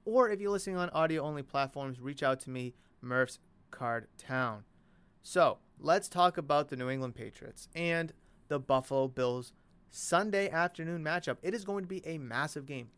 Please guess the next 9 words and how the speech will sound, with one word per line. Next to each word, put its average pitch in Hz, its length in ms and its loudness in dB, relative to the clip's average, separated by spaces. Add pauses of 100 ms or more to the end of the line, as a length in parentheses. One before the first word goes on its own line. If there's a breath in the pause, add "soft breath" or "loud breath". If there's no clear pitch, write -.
a 185 200 -8 (100)
big 214 200 -4
game, 170 300 -10
a 208 120 -8
critical 254 640 -4
game 127 380 -6 (960)
for 180 140 2
both 185 320 4
teams. 151 480 -6